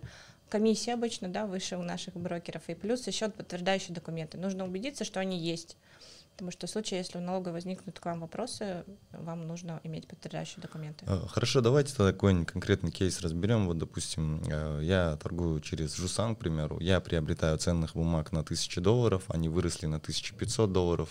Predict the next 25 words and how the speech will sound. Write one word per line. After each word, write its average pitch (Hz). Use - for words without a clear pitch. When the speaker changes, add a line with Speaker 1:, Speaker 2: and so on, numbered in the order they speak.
Speaker 2:
у 82
меня 82
чистая 76
прибыль 76
пятьсот -
долларов. 101
Сколько 98
процентов -
налога 80
я 76
должен 76
заплатить, 78
если 76
я, 76
они 80
смогут 78
предоставить 71
документы, 90
или 95
если 85
они 87
не 104
смогут 82
предоставить 80
документы? 78